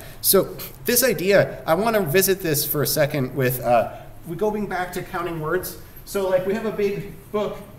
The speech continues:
and instead of just telling me how many words are in the book, I want to know for a given word, how many times does that word occur in the book?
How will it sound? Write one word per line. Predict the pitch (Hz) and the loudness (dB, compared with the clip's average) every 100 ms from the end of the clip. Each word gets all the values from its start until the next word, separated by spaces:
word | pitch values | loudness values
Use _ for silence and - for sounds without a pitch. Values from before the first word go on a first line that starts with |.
| - | -16
and | 165 190 | -8 -6
instead | 180 - 254 | -6 -6 -4
of | 254 | -4
just | 226 - | -6 -6
telling | 214 202 | -4 -2
me | 180 | -2
how | - 202 | -2 -2
many | 214 202 | -2 -2
words | 170 190 185 | 2 4 4
are | 165 | 0
in | 185 196 | -2 0
the | 185 | 0
book, | 127 107 113 | 0 -4 -4
I | 156 202 | -8 -6
want | 226 196 | -4 -4
to | 170 | -4
know | 160 143 | -4 -4
for | - 190 196 | -4 -2 0
a | 180 165 | 0 -4
given | 139 202 208 190 | -4 -2 -2 0
word, | 180 190 113 107 - | 2 2 0 -4 -8
how | 160 | -8
many | 180 185 160 | -4 -2 -4
times | - 165 160 143 | -6 -6 -6 -8
does | - 139 131 123 | -6 -4 -4 -6
that | 147 175 175 | -8 -6 -6
word | 120 107 95 95 | -6 -6 -6 -8
occur | 90 113 104 | -10 -8 -8
in | 95 | -8
the | 90 | -10
book? | 98 95 | -12 -16